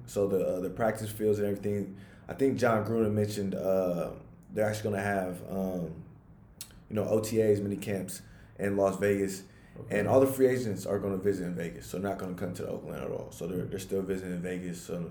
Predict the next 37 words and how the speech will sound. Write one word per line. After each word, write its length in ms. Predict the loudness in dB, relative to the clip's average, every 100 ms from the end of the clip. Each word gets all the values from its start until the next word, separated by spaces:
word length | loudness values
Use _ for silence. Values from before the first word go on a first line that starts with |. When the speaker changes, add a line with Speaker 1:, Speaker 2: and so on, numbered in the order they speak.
| -12
Speaker 1:
to 60 | -16
see 140 | -8
that 240 | -4 -2 -2
all 200 | -4 -4
black 340 | -4 -6 -4
Speaker 2:
Man, 160 | -2 2
they 60 | 2
Speaker 1:
stadium. 200 | 2 0
Speaker 2:
should 60 | 4
do 220 | 8 8
it. 40 | 8
They 120 | 4
should 140 | 2
still 240 | -2 2 4
do 180 | 6 6 6
it 60 |
kinda 140 | 2 4
how, 140 | 4
like, 240 | 4 4 2
Jerry 340 | 4 6 4
still 300 | 2 0 0 4
does 260 | 4 4
it 100 | 4
in 220 | 2 2 2
every – 220 | 2 0
they 200 | 0 0
training 300 | 2 2 2
camp 120 | 2
every 260 | 4 4 4
year 180 | 4 4
in 60 | 4
Cali. 400 | 4 4 4 2
He 20 | -2
should 100 | -6
still 280 | -2 0 2
do 240 | 2 0
it 140 | -2